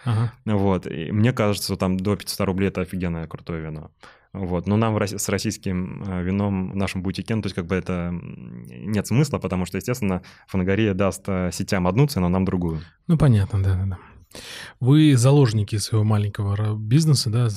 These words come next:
Speaker 1: Конкурировать с сетями практически невозможно, наверное, да?
Speaker 2: А, смотри, мы конкурируем с сетями по вину в плане цены, но мы не можем конкурировать с сетями,
Speaker 1: По объему,
Speaker 2: а,
Speaker 1: да?
Speaker 2: По-, нет, ну, понятно, м,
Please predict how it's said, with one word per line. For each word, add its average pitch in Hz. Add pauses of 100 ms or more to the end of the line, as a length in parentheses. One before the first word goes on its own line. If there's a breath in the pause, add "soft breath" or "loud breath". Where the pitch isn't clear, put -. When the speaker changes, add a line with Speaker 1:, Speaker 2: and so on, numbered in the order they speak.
Speaker 1:
Конкурировать 156
с -
сетями 143 (120)
практически 135
невозможно, 123
наверное, 92
да? 135 (720)
Speaker 2:
А, 107
смотри, 127
мы 107
конкурируем 113
с -
сетями 107
по 101
вину 120 (220)
в -
плане 92
цены, 87 (400)
но 101
мы 113
не 107
можем 95
конкурировать 98
с -
сетями, 95
Speaker 1:
По 117
объему, 95
Speaker 2:
а, -
Speaker 1:
да? 104 (260)
Speaker 2:
По-, 101
нет, 104
ну, 98
понятно, 98
м, 90